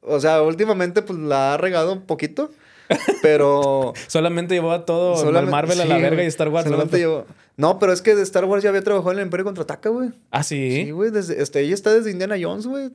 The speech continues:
Speaker 1: Kathleen Kennedy,
Speaker 2: ¿En serio?
Speaker 1: güey. Sí, güey, de productora.
Speaker 2: Pues entonces la han de haber embrujado o algo, ¿no?
Speaker 1: Probabmente, güey.
Speaker 2: <laughs>
Speaker 1: Sí, no sé qué pasó con Kathleen Kennedy al chile, güey. Este, y esta película salió en los noventas porque ya había salido una película mexicana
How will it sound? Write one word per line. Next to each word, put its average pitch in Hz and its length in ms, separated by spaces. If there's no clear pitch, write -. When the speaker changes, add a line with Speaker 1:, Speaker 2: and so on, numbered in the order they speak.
Speaker 1:
Kathleen 185 300
Kennedy, 143 220
Speaker 2:
¿En 131 40
serio? 139 360
Speaker 1:
güey. 143 100
Sí, 156 60
güey, 214 200
de 147 100
productora. 147 460
Speaker 2:
Pues 123 120
entonces 123 200
la 147 80
han 151 80
de 156 60
haber 151 100
embrujado 139 460
o - 20
algo, 165 180
¿no? 170 240
Speaker 1:
Probabmente, 135 640
güey. 131 240
Speaker 2:
<laughs> - 40
Speaker 1:
Sí, 156 240
no 180 100
sé 170 160
qué 156 120
pasó 185 340
con 160 140
Kathleen 170 320
Kennedy 151 340
al 135 80
chile, 160 300
güey. 143 120
Este, 170 400
y 185 180
esta 190 220
película 226 320
salió 185 180
en 202 60
los 226 80
noventas 190 400
porque 160 520
ya 151 120
había 185 320
salido 165 340
una 185 180
película 160 760
mexicana 151 760